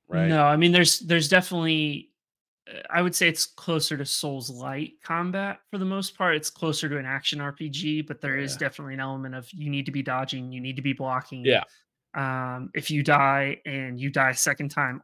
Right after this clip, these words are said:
Speaker 2: all of your experience is gone. Um, and they also had kind of a, an interesting mechanic to where you could spend your essence for gold, to where you could convert it to gold,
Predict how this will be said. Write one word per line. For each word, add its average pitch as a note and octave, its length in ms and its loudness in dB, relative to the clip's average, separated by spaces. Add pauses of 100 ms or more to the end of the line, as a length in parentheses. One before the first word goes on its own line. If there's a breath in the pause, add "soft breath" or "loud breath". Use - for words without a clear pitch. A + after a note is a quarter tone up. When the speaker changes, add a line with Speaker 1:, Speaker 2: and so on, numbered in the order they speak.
Speaker 2:
all C#3 300 -2
of C3+ 140 -6
your C3+ 500 -2
experience C#3 520 -2
is - 100 2
gone. C3+ 440 -4 (520 loud breath)
Um, C#3 640 -8 (800)
and C#3 420 -4 (640)
they D#3+ 180 6
also D#3+ 360 4
had C#3+ 340 0
kind C#3+ 220 -4
of C3+ 80 -10
a, C3+ 260 -6
an D3 100 -2
interesting C#3+ 480 -6
mechanic C#3 500 -8
to C3+ 140 -10
where B2+ 180 -6
you C#3+ 180 -2
could D3+ 180 -4
spend C3+ 320 -2
your C#3+ 140 -2
essence C#3 360 -2
for C3 160 -8
gold, C3 420 -8 (520)
to D3+ 80 -2
where C3+ 100 -2
you C3 120 -6
could C#3+ 180 -4
convert C#3 400 2
it - 180 2
to D3+ 100 -4
gold, D3 400 -4